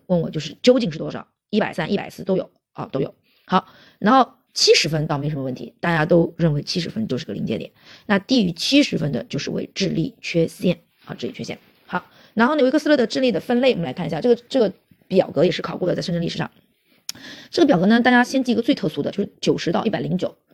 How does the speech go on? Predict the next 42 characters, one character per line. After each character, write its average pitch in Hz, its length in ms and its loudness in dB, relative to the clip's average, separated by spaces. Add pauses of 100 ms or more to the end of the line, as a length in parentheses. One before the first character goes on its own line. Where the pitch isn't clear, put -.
(300)
这 277 140 2
个 190 60 2
称 226 120 2
之 226 80 4
为 156 80 2
叫 185 60 2
中 220 220 2
等 - 140 -4 (360)
啊， 123 140 -4
中 - 160 -4
等， - 120 -4 (300)
因 294 80 2
为 320 100 4
只 226 140 0
有 269 100 8
这 - 140 0
一 330 120 -4
个 254 120 2
中 277 260 -2
等 226 140 -2
的 156 60 -4
呢， 160 120 -4
是 - 60 -10
它 208 100 -6
的 214 80 -2
数 240 180 -2
值 151 140 -6
是 165 140 -6
跨 185 280 -4
度 175 140 0
的 - 80 -8
是 - 80 -10
多 175 140 -2
少？ - 160 -12 (100)
二 - 100 -2
十， - 300 -6 (540)
然 247 120 4
后 262 60 -2
中 330 220 -2
上 302 280 2 (1300)
加 190 160 0
十， - 320 -4